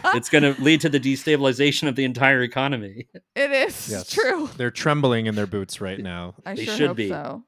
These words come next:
Speaker 3: Yeah. Well, I hope that, you know, the, this does offer an opportunity for radicalization to, to the audiences around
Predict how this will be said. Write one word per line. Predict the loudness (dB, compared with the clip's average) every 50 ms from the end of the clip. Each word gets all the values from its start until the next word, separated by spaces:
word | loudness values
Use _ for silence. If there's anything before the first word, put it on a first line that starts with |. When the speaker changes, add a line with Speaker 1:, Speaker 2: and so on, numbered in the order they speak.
| _ _ _
Speaker 3:
Yeah. | -8 -6 -6 -6 -8 -10 _ _ _ _ _ _
Well, | 0 4 6 6
I | 6 6
hope | 6 4 4 4 4
that, | 2 2 2 2 _
you | -10 -8 -4 -2 0
know, | 0 0 -2 -2 -6 -8
the, | -4 -2 0 2 2 0 -2 -4 -6 -8 -4
this | -2 -2 -2 -2 0
does | 2 2 2 4 4
offer | 2 0 2 2 0
an | 0 2
opportunity | 0 0 -2 -4 -4 -4 -4 -4
for | -2 -2
radicalization | -2 -2 -2 -2 -4 -4 -4 -4 -2 -2 -2 -2 -2 -4 -6 -6 -6
to, | -4 -2 -2 -2 -2 -4 -8
to | -8 -6 -4 -2
the | -2 0
audiences | 2 2 2 2 2 2 0 -2 -4 -6 -4 -4
around | -2 -2 0 0 -2 -2 -4 -6 -8 -12